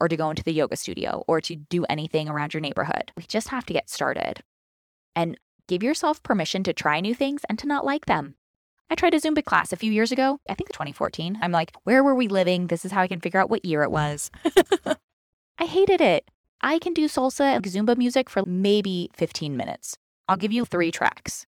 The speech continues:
I'm on board. And then I'm done. <laughs> And then I want something else. I want something different. So if it was a whole dance class where some of it was Zumba, I could probably do that. But I just know that's not what I'm into. And it's okay. It's not a problem. So you may not be into walking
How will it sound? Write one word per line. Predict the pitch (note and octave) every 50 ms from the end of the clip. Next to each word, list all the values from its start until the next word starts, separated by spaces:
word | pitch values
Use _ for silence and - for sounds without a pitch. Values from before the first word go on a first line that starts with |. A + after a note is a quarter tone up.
| _ _ _ _ _ -
I'm | - E3+ E3+
on | D#3+ D#3+ D3+
board. | - - G2 B2
And | F#3 A3
then | C#4+ F#4+
I'm | G#4+ G#4
done. | E4+ B3 A3+ D4 F4+ D4 F#3 - _ -
<laughs> | - - - - - _ _ _ _ _ - - - -
And | - C#4
then | E4 F4+
I | F#4+
want | G4 G4 F#4+ F4+
something | - G4 F#4 F#4 D#4
else. | E4 E4 D#4+ C4+ - -
I | A3
want | A#3 B3 -
something | D#4 C#4 C4+ C4
different. | A#3+ A#3 B3 - - F3 D3 C3+ - - _ _ _ _ _ _ _ _
So | - - A3+ A3 G#3 F#3+ G3 G3 - - _ -
if | G3+ G#3 -
it | G3 -
was | G#3 A3 G#3 -
a | D3+
whole | - - - E3 E3
dance | D#3+ - C#3 C#3+ D3+ E3+ -
class | - - F3+ F3+ F#3 F#3+ -
where | - D#3 D#3
some | D3 - - - D#3 D3+
of | D#3 E3+
it | F#3 -
was | - F3 F3 -
Zumba, | F#3+ G3 G#3 B3 B3+ -
I | - -
could | - B3+
probably | - - E4 D#4 B3 G#3 F#3
do | D#3 D#3 C#3
that. | D3 C#3+ D3+ - -
But | - B3+ -
I | - D4
just | F4 - F4+ -
know | - G4+ G4+
that's | - C4 -
not | - F4+ D#4
what | D#4 D#4
I'm | D4+ -
into. | D4 D4+ D#4 - C#4+ A#3 F3 D3+ D#3 - _ _ _ _ -
And | B3 C#4+
it's | C#4 -
okay. | D#4 D4 - - E4 E4+
It's | E4+ D4+ -
not | D4 C#4+ D4+
a | D4+
problem. | - - G#3 G#3+ C4+ - B3 G#3 E3 C#3+ - D#2 - _ _ _ _ _ _ _ _ _ _ _ _ _ _ _ _ _ _
So | - - C#4 B3+
you | A3 A3+ B3
may | C#4 C#4+
not | D4+ D#4 D4+ -
be | D4 C4
into | B3+ B3+ C4 C#4+
walking | A3 G#3+ A3 A3+ A#3+ - A3 G3 E3+ D3+